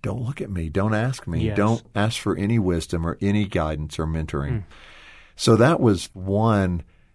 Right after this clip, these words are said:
Speaker 1: I think, test of, can I finish well
Speaker 2: Yes.
Speaker 1: after twenty years, or am I going to try to leave,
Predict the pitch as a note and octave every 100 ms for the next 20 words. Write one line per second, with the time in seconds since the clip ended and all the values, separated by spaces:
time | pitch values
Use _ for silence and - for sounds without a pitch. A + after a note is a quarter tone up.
0 | _ _ - G#2 - F#2+ D#2 - _ -
1 | F#2+ A2 - - - - _ _ _ -
2 | F#2 E2 - G#2+ F#2+ F2+ - A2+ A#2 -
3 | E2 D#2+ D#2 D#2 B2 G#2+ F2+ - D#2 -
4 | A#2 C#3 A#2 F2 D#2 D#2 - F2+ F#2 F#2
5 | F2+ G2 G2+ G#2+ F#2+ - F#2 F2 F2+ G#2
6 | G#2+ F2 E2+